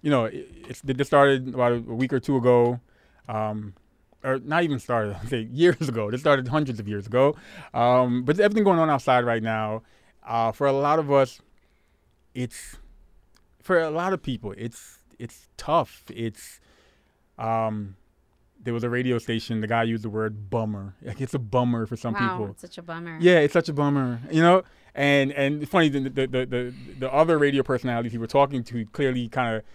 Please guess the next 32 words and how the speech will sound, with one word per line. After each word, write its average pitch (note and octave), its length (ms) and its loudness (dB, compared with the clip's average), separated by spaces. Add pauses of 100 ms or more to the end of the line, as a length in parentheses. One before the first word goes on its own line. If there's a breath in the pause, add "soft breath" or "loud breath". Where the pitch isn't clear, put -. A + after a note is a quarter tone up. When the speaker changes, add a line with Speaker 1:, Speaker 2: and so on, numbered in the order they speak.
(280 soft breath)
Speaker 1:
in B2+ 100 -6
a A#2 60 -4
subtle D3 380 4
way, B2+ 400 0
kinda B2 200 -2
called B2 240 -2
him A#2 100 -2
out A#2 160 -2
on G#2+ 120 -10
it. G#2+ 60 -14
Like, G2 180 -12
"Really? A#2+ 220 -8
Bummer? B2 340 -2
That's A#2+ 120 -6
the A#2+ 40 -10
word B2 140 -6
you're B2 80 -6
using?" D3 240 -8 (420 soft breath)
It's, - 540 -6 (340)
it's - 400 -8 (100)
tough C#3+ 360 0
for A#2+ 100 -10
some B2+ 120 -4
people B2 220 -4
to A2+ 280 -2 (300 soft breath)
have B2+ 220 -2
to, A#2+ 520 -4
that C3+ 120 0
this E3 160 2
is, C3+ 200 -4 (1000)
this D3+ 200 -6
is C3 320 -6